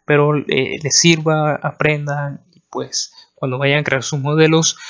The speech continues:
sí le metan entonces todos los detalles, eh, se fijen en cada cosa y tratar de hacerlo lo más realista posible.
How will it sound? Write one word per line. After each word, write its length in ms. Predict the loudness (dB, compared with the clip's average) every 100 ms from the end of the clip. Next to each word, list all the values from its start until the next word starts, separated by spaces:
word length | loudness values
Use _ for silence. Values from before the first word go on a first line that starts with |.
| -14 -16 -2
sí 440 | 0 4 4 4
le 160 | 2 0
metan 420 | -2 0 2 0
entonces 520 | -2 -6 -4 -6 -4
todos 320 | -2 2 2
los 140 | 0 -2
detalles, 920 | -4 0 0 0 -2 -2 -2 -6 -8
eh, 140 | -8 -2
se 180 | -2 -2
fijen 440 | 0 0 2 -4
en 160 | -8 -6
cada 260 | -6 -6
cosa 520 | 2 2 2 -2 0
y 120 | -2 -4
tratar 380 | -8 -2 0
de 60 | 0
hacerlo 300 | -2 -8 -10
lo 80 | -10
más 160 | -8
realista 380 | -2 -2 -2 -10
posible. 440 | -10 -10 -10 -14